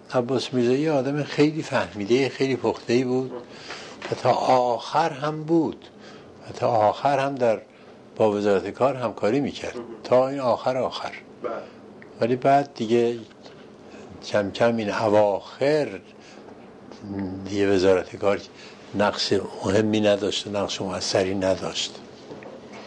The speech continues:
Speaker 2: وزارت کار نقش نداشت یا میرزایی
Speaker 1: وز-،
Speaker 2: نداشت؟
Speaker 1: نه، وزارت کار هم دیگه نداشت. اصلاً شاه دیگه ارزشی برای وزارت کار قائل نبود.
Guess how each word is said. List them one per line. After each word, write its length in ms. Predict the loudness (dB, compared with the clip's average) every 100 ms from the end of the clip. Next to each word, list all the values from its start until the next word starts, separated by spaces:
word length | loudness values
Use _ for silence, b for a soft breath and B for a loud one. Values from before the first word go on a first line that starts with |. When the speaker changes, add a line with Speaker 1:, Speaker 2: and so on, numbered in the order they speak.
| -4
Speaker 2:
وزارت 300 | 2 2 2
کار 260 | 0 4
نقش 180 | 4 2
نداشت 280 | -2 -2 -2
یا 220 | 0 -2 -4 -14 -6
میرزایی 300 | -4 2 2
Speaker 1:
وز-، 80 |
Speaker 2:
نداشت؟ 340 | 2 -2 -12 -18 -20 -8
Speaker 1:
نه، 140 | 0 0
وزارت 480 | 2 4 4 2 -6
کار 340 | -2 2 2
هم 120 | 2
دیگه 220 | -8 -10
نداشت. 440 | -8 -6 -6 -6 -10 B B B -14 -6
اصلاً 240 | 0 0
شاه 300 | 4 2 2 -4 -8
دیگه 200 | 0 0 2
ارزشی 580 | 2 0 -4 -8 -2
برای 200 | 0 2
وزارت 600 | 0 2 2 0 -4 -10 -8
کار 500 | 2 4 4 0 -6 -14 -20 -20 -20 -8
قائل 240 | 0 2 2
نبود. 440 | 0 0 -4 -8